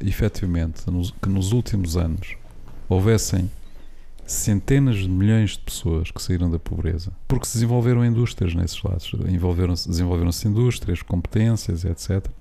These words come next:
A China tornou-se, eh, a segunda potência do mundo, não é?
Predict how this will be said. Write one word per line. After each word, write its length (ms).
A 40
China 240
tornou-se, 560
eh, 640
a 40
segunda 340
potência 420
do 100
mundo, 320
não 80
é? 140